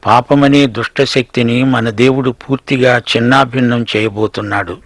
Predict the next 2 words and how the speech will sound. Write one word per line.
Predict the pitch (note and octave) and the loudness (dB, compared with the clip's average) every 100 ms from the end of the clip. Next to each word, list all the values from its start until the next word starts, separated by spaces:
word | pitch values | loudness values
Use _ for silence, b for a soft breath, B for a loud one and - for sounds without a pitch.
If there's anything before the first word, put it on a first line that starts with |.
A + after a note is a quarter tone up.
| - _ _ _ _ _ _ _ _ - | -20 _ _ _ _ _ _ _ _ -4
పాపరహితమైన | A2 C3 C#3+ C3 B2 C3+ - C#3+ C#3 C3 A#2+ | 2 2 4 2 2 0 0 2 2 0 0
నవసమాజాన్ని, | G#2+ A#2 C3 D3 C#3 C3+ B2 C3 C3 C3 D#3+ | 0 0 0 2 2 4 4 2 2 2 0